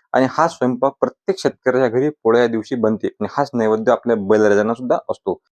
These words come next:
आणि आता वेळ आलेली आहे आपल्या बैलराजांना मंदिरात नेऊन दर्शन करून आणायची. आणि तत्पूर्वी आपण त्याच्या अंगावर चांगल्या पद्धतीनं झुला जे आहे ते टाकून घेत आहे. ते झुला भरू नये म्हणून आपण वेळेवर ते झुला जे आहे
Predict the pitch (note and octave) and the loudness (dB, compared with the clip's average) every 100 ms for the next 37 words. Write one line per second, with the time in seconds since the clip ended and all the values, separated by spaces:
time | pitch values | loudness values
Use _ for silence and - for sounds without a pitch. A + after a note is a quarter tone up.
0 | _ _ - B2 A#2+ A3 D#3 D3 C3 A#2+ | _ _ -2 0 0 0 2 2 2 0
1 | A2 A#2 A#2+ A#2+ G2+ - C3 A#2+ A2+ B2+ | 0 0 0 0 -2 0 -2 0 2 2
2 | C3+ A2+ A2+ B2+ A#2 G#2+ A2 A#2+ A#2+ - | 2 0 0 -2 -2 -2 0 0 -2 -6
3 | C3+ C#3 G2+ G2 A#2 A2 A2+ A#2 F#2+ F2+ | -8 -2 -2 -2 -6 -6 -4 -6 -6 -10
4 | F2+ F#2+ G2+ B2 - - A2+ A#2 - - | -14 -20 -4 -4 -2 -4 -2 -4 -6 -10
5 | A2 A2 A2 G#2+ G#2+ A2+ - G#2+ A2 - | -8 -6 -2 -2 0 -2 -2 -4 -4 -6
6 | G#2+ A2+ F#2+ A2 A#2+ A2 B2 - _ _ | -6 -4 -4 0 0 2 -2 -4 _ _
7 | - B2 G#2 C3+ B2+ G#2 - F#2 E2 B2+ | -6 -2 -2 0 0 0 -2 -2 -2 -4
8 | G#2+ A#2+ A#2+ G#2+ C#3 C3 B2 - G#2 A2 | 0 0 0 0 0 0 -2 -6 -6 -2
9 | A#2+ G#2 A2 A#2+ B2 C3 - G2 G#2+ G#2+ | -2 2 4 6 4 0 -8 -4 2 2
10 | G#2+ A#2+ | 2 -2